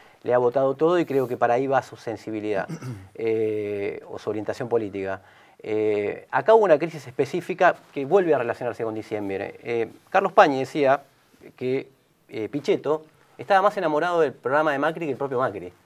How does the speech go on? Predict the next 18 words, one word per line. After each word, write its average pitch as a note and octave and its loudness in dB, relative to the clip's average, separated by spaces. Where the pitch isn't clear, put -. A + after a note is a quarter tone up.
Digamos, G#2 -8
le A2 -2
gusta D#3+ 2
más. C#3 0
Pero E3+ -2
el F3+ -6
problema A#3+ 0
que G#3+ 2
tuvo G#3+ 4
es G#3+ -14
que D#3+ 0
el, C#3 -2
la, B2+ -2
la B2 0
cuestión B2+ -2
de F3+ 2
las D#3+ 4
tarifas, D3+ -2